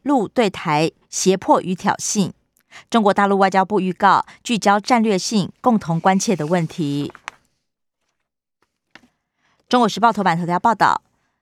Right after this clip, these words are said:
作家白先勇警告，无论哪个政府不准干预学术自由。白先勇说，当年傅斯年在台大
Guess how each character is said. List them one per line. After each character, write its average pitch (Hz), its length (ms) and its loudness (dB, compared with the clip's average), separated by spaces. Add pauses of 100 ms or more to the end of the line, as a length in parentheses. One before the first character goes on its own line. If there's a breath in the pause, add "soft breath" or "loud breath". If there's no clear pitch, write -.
(120)
作 370 160 2
家 302 160 2
白 214 220 2
先 277 160 -6
勇 185 180 -2
警 226 220 -2
告， 202 300 2 (240 soft breath)
无 220 160 2
论 285 260 0
哪 165 140 -2
个 175 120 -6
政 247 220 0
府 156 300 -4 (100)
不 226 100 4
准 170 220 -2
干 208 180 2
预 214 120 0
学 170 180 0
术 190 160 -2
自 208 240 -4
由。 156 400 2 (1800)
白 208 100 4
先 247 140 -2
勇 190 140 2
说， 220 360 2 (160 soft breath)
当 247 160 2
年 208 200 2
傅 247 180 -2
斯 247 140 -2
年 180 160 0
在 220 160 2
台 165 240 -8
大 202 320 2